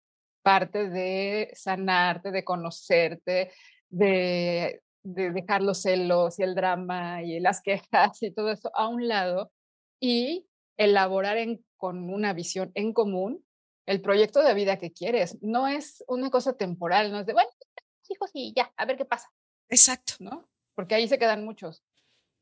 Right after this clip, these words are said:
Speaker 1: O es, "Ay, bueno, vamos a comprar la casa y ya que tenemos la casa, pues, quién sabe qué vamos a hacer". Es, o sea, ¿dónde, cómo te vas a morir? ¿En dónde? ¿Y cómo te va, cómo nos vamos a enterrar? Depende de quién se muera antes. O sea, es tener la visión completa de la vida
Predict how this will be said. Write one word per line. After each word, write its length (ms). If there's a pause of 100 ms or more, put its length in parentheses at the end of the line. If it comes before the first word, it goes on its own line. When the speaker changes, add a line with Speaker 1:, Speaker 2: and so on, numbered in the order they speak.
Speaker 1:
O 180
es, 160
"Ay, 180
bueno, 160
vamos 200
a 40
comprar 240
la 120
casa 240
y 60
ya 100
que 80
tenemos 160
la 80
casa, 220
pues, 460
quién 140
sabe 140
qué 80
vamos 180
a 40
hacer". 280 (460)
Es, 240
o 380
sea, 120
¿dónde, 600 (380)
cómo 200
te 80
vas 160
a 80
morir? 360
¿En 160
dónde? 260
¿Y 140
cómo 220
te 80
va, 140 (360)
cómo 200
nos 140
vamos 260
a 40
enterrar? 460 (420)
Depende 380
de 120
quién 140
se 100
muera 260
antes. 300
O 80
sea, 240 (280)
es 140
tener 260
la 160
visión 320
completa 420
de 80
la 140
vida 380